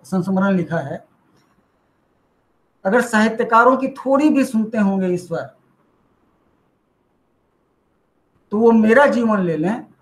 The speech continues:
देश को भी जेपी की बहुत जरूरत है। हालांकि हुआ ऐसा नहीं, जेपी का नि-, ए, दिनकर का निधन पहले हुआ। अब आगे देखें आप,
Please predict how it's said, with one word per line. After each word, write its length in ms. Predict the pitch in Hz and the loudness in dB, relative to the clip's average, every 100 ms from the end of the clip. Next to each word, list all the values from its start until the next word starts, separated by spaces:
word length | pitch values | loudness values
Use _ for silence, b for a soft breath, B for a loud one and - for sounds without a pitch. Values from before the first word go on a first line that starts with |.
| _ _ _ 156 | _ _ _ -16
देश 360 | 151 220 269 | -2 2 2
को 160 | - 214 | 0 -2
भी 120 | 254 | -2
जेपी 300 | 208 190 214 | -4 -4 -6
की 100 | 247 | -8
बहुत 260 | 180 165 135 | -6 -6 -6
जरूरत 300 | 135 127 - | -10 -14 -18
है। 60 | _ _ _ _ _ _ _ _ _ _ _ _ _ _ | _ _ _ _ _ _ _ _ _ _ _ _ _ _
हालांकि 240 | 160 165 180 | -8 -6 -4
हुआ 260 | 160 190 | 0 2
ऐसा 200 | 190 190 | 2 2
नहीं, 180 | 196 233 | 0 0
जेपी 260 | 185 156 175 | -2 -4 -4
का 80 | 175 | -2
नि-, 120 | 180 | -2
ए, 480 | 208 202 165 170 170 | 2 2 0 -2 -6
दिनकर 400 | 165 175 185 185 | -2 -2 -2 -2
का 60 | |
निधन 260 | 180 165 180 | -2 -2 -4
पहले 280 | 156 170 175 | -4 -2 -2
हुआ। 240 | 139 151 - _ _ _ _ _ _ _ _ _ _ _ _ _ _ _ 226 | -4 -8 -12 _ _ _ _ _ _ _ _ _ _ _ _ _ _ _ 0
अब 140 | 226 | 2
आगे 300 | 254 233 277 | 4 6 6
देखें 320 | 220 208 165 | 4 0 -4
आप, 200 | 127 - | -8 -14